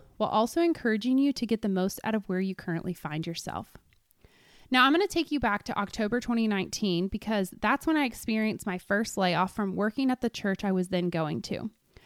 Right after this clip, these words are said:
I say first layoff because I was also just laid off again from a different job in November of twenty twenty, as I'm sure many of you can relate to in this crazy year.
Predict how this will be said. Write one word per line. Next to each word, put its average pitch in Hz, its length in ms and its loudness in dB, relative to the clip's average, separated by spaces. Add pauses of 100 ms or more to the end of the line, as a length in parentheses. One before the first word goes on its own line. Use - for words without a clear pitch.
(480)
I 254 100 8
say 349 220 4
first 262 460 2
layoff 190 380 2
because 226 260 2
I 233 140 4
was 226 180 0
also 254 260 4
just 240 220 -2
laid 214 160 2
off 214 160 2
again 202 300 0
from 196 160 -2
a 180 40 0
different 226 460 2
job 180 320 2
in 196 100 2
November 196 400 2
of 185 120 -4
twenty 185 240 0
twenty, 202 480 2 (560)
as 240 120 6
I'm 262 120 4
sure 339 240 6
many 277 200 6
of 240 80 2
you 233 140 2
can 240 160 2
relate 190 300 2
to 202 140 0
in 180 100 2
this 175 160 0
crazy 196 340 -2
year. 170 340 -6